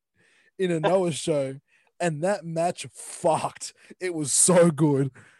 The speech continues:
But again, it shows how good he is as a quick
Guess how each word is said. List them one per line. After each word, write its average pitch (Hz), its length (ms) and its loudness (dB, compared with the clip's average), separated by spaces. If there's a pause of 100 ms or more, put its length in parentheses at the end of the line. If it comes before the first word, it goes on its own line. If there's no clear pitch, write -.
(640)
But 190 220 2
again, 202 260 2
it 160 80 -2
shows 202 300 0
how 196 140 0
good 165 240 -2
he 165 280 -4
is 139 320 -6 (540)
as 151 160 -2
a 151 40 -4
quick - 380 -8